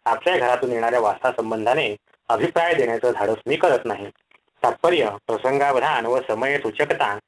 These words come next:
या गुणांच्या बळावर माणूस वाटेल तसल्या संकटातून मुक्त होऊ शकतो. गोष्ट तीनशे बारा, टोळ आणि मुंग्या. उन्हाळ्याच्या दिवसात काही मुंग्या आपल्या वारुळाजवळ बसवून मिळवून आणलेले दाणे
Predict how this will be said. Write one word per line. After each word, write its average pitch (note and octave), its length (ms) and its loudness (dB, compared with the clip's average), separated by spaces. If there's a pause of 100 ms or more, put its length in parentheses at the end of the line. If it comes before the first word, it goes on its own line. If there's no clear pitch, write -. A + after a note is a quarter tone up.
(260)
या F3 220 0
गुणांच्या B2+ 420 0
बळावर B2 440 2
माणूस A#2 360 -2
वाटेल C#3 460 -2
तसल्या B2 220 0
संकटातून G#2 720 -2 (360)
मुक्त F3 280 0
होऊ G#2+ 280 2
शकतो. - 340 -4 (1040)
गोष्ट F3 300 2
तीनशे B2 300 -2
बारा, B2 340 0 (200)
टोळ F3 200 4
आणि B2 240 0
मुंग्या. A2 380 0 (360)
उन्हाळ्याच्या D#3+ 540 0
दिवसात C3+ 380 0
काही A2+ 220 -2
मुंग्या B2 360 0
आपल्या A#2+ 280 -2
वारुळाजवळ A2+ 540 0
बसवून A#2 440 0 (360)
मिळवून C#3 340 2
आणलेले C3 400 0
दाणे A2+ 420 -2